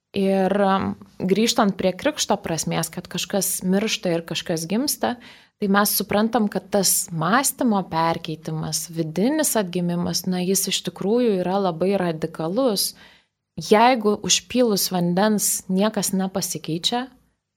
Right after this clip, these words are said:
jeigu dykuma toliau yra dykuma, tai vadinasi, kad, na, tai buvo tik išorinė apeiga, tame nebuvo širdies, tame nebuvo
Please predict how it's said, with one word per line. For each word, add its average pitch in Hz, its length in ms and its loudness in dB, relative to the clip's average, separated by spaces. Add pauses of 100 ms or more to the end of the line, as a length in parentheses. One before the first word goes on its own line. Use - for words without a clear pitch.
(220)
jeigu 185 240 4
dykuma 196 480 2
toliau 190 400 0
yra 180 200 0
dykuma, 175 580 -4 (680)
tai 208 80 0
vadinasi, 180 560 0
kad, 185 400 -6 (440)
na, 185 200 -4
tai 185 160 -2
buvo 190 220 4
tik 202 220 -6
išorinė 196 580 0
apeiga, 175 420 -2
tame 170 300 -4
nebuvo 170 380 -2
širdies, 180 640 -4
tame 165 240 -6
nebuvo 170 540 -4